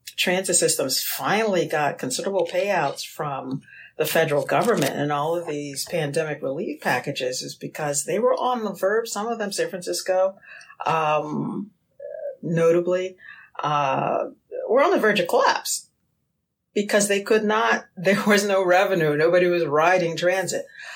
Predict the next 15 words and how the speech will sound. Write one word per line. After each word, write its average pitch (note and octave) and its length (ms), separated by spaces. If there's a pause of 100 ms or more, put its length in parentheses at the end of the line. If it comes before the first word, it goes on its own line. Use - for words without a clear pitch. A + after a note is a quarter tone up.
(220)
Um, F3+ 520
so F#3 300
that F3+ 160
we F#3 80
have F#3+ 160
all G3 120
this, F3 240
this F3 260
rush F3 240
of D3 120
mega G#3+ 360
dollars E3 560
into F3 880
transit D4 380
systems. - 580